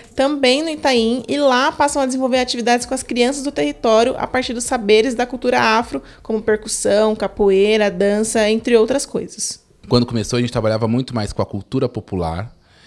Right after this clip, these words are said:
Speaker 2: e então a gente trabalhava cacuriá, coco, maracatu, e a gente tinha essa preocupação de, de que a, a ideia de que essas, essas culturas não morressem,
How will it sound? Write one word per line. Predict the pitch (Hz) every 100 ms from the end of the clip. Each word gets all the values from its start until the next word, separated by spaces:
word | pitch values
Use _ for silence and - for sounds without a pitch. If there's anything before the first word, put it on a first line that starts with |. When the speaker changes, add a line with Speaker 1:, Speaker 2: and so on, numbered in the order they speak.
| _
Speaker 2:
e | - 92 95 92 92 90 92 90 92 87
então | 95 - 92
a | 95
gente | 98 95 98 - _ _ _ _
trabalhava | 95 82 80 82 80 82
cacuriá, | 85 - 85 87 101 110 104 87 -
coco, | - 98 107 104 - 92 87 - -
maracatu, | - 90 92 90 - 107 107 110 - -
e | 92 98
a |
gente | 101 104 - 101 -
tinha | - 113 131 131
essa | 107 107 110
preocupação | - 107 - 107 101 - 110 113
de, | 110 113 110 110 107 -
de | 95 98
que | - 104 - - _ _ _ _
a, | - 113 -
a | 135
ideia | 127 117 135 165 165
de | 131
que | - 131 131 131 123 - - _
essas, | 110 107 123 117 110 - -
essas | 101 101 110 104 -
culturas | - 107 120 117 110
não | 113
morressem, | 120 110 92 - - 78